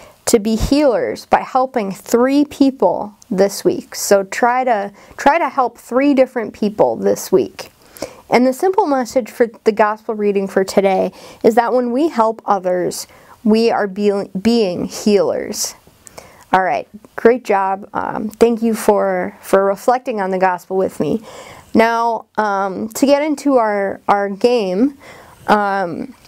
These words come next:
our answer from last week is, um, Simon Peter.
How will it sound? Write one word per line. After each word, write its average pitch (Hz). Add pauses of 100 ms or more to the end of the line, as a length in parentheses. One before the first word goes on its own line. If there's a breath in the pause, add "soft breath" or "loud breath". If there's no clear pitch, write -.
our 240
answer 277
from 220
last 202
week 190 (680 loud breath)
is, 220 (120)
um, 196 (240)
Simon 226
Peter. -